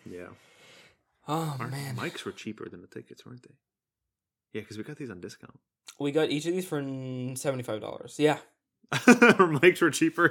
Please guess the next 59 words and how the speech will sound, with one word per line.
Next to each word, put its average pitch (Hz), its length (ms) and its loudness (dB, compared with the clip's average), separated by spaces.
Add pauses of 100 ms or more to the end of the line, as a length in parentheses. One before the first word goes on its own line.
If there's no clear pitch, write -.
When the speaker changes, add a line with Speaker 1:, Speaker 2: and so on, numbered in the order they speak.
Speaker 2:
Our 170 140 6
mics 165 300 2
were 151 60 0
Speaker 1:
And 147 60 0
it - 40 -2
Speaker 2:
cheaper - 80 4
Speaker 1:
lasts 156 240 2
Speaker 2:
than 143 80 -2
going 139 160 2
to 135 60 2
Speaker 1:
longer, 135 300 2
Speaker 2:
Blackpink. 139 220 -2
Speaker 1:
bro. 127 120 -6 (600)
Speaker 2:
Dang, 135 220 0
bro. 131 140 0
We 175 100 2
need 202 140 4
a 160 60 10
business 156 380 2
credit 156 240 2
card 147 300 -2
asap, 143 480 2
Speaker 1:
Right 113 240 4
Speaker 2:
bro. 135 160 4
Speaker 1:
now, 98 340 -2
Speaker 2:
We 147 80 -4
gotta 170 140 0
Speaker 1:
bro. 151 80 -2
Speaker 2:
get 151 120 4
that 135 160 -2
credit 156 300 -2
line 147 300 -2
going. 156 400 2
<laughs> 220 760 -2
Speaker 1:
Let 117 120 -8
me 117 80 -8
go, 120 120 0
let 110 120 0
Speaker 2:
Get 127 60 0
Speaker 1:
me 123 40 -4
go 123 120 2
Speaker 2:
the 104 40 -8
Speaker 1:
find, 117 220 2
<laughs> - 20 2
Speaker 2:
points. 165 160 2
Speaker 1:
let 135 160 -4
me 143 60 2
go 151 100 2
find 131 200 0
a 110 40 -2
credit 113 240 -6
card. 107 240 -12 (580)
Speaker 2:
Oh, 135 260 -6
Speaker 1:
Um, 127 140 -8
Speaker 2:
man. 135 220 -8
Speaker 1:
Mental 127 220 -2
health 120 240 0
coffee 123 400 -2
was 104 340 -4